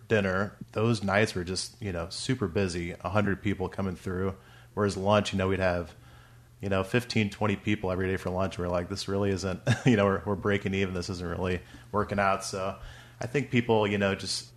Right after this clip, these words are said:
think in their head, you know, "I'm gonna eat, you know, pizza for dinner and a sandwich for lunch." So hoping to add Saturday evenings on, but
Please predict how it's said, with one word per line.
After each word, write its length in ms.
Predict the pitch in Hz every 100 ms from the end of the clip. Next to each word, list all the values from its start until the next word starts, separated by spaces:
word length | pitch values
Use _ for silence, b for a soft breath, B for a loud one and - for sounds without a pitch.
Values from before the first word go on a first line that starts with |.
| - -
think 200 | - 113
in 60 | 98
their 120 | 92
head, 220 | 101 101
you 80 | 95
know, 320 | 87 90 92 - - - - -
"I'm 80 | 101
gonna 140 | 95
eat, 240 | 95 98 95 -
you 60 | 95
know, 60 |
pizza 340 | 95 113 107 101
for 120 | 101
dinner 280 | 95 101 107
and 140 | 87 82
a 80 |
sandwich 440 | - 95 98 101 -
for 120 | 95
lunch." 440 | 95 104 104 -
So 240 | 101 92 90 b b b
hoping 300 | 135 135 113
to 40 |
add 180 | 98 101
Saturday 420 | - 101 101 95
evenings 360 | 95 95 95 90
on, 320 | 90 92 90
but 220 | 85 85